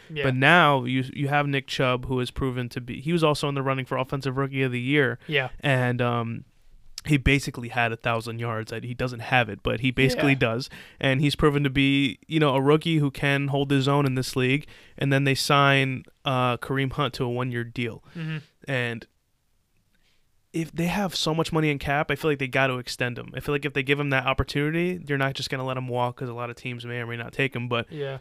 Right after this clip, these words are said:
Speaker 2: then you have Duke Johnson being the third guy. Um, if you have those two guys, obviously you're gonna try to put some trade offers out for Duke Johnson. Is this the right move for the Browns since they have these two guys, or should they have kept the guy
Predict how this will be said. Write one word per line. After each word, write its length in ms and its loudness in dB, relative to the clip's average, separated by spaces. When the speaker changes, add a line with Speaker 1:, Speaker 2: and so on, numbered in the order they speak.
Speaker 2:
then 140 4
you 80 6
have 320 4
Duke 180 2
Johnson 400 0
being 200 0
the 60 -6
third 300 0
guy. 260 -6
Um, 560 0
if 160 -4
you 80 0
have 180 4
those 180 2
two 160 -2
guys, 300 4
obviously 360 -4
you're 180 -2
gonna 180 -4
try 260 -2
to 180 -4
put 140 0
some 100 -2
trade 240 2
offers 300 0
out 140 2
for 80 -6
Duke 220 -6
Johnson. 420 0
Is 100 -6
this 120 -10
the 120 -4
right 160 0
move 240 -2
for 100 -8
the 80 -4
Browns 440 2
since 260 -10
they 80 0
have 220 0
these 160 -4
two 160 -2
guys, 440 2
or 320 0
should 200 -8
they 100 0
have 140 -4
kept 200 -6
the 80 -4
guy 380 2